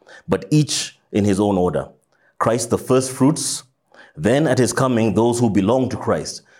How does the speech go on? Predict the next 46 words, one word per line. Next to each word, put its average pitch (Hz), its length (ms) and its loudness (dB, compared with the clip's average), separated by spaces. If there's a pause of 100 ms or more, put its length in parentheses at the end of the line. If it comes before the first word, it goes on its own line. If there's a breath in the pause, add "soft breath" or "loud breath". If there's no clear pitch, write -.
And 87 80 -4
so 107 140 2
if 104 100 0
you're 110 140 4
a - 40 -8
Christian, 123 340 0
that's 117 260 -2
you, 117 420 2 (140 loud breath)
that's - 260 -2
me. 113 380 0 (720 loud breath)
"Then 147 220 2
comes 139 280 0
the 110 180 6
end 107 200 2
when 104 140 2
he 98 80 2
hands 120 300 2
over 113 220 2
the 113 100 0
kingdom 107 600 0 (140 loud breath)
to 85 100 -2
God 98 300 0
the 85 100 0
Father, 95 480 0 (300 loud breath)
after 104 280 0
he 101 100 4
has 92 100 2
destroyed 92 500 0
every 120 280 2
ruler 113 460 2
and 95 200 -2
every 113 320 2
authority 101 640 0
and 82 240 -2
power. 78 380 -2 (380 loud breath)
For 95 180 0
he 95 60 2
must 107 320 0
reign 104 480 0 (160 loud breath)
until 107 260 0
he 104 140 2
has 92 120 0
put - 300 -4
all 110 240 2
his 107 200 -2
enemies 90 520 -2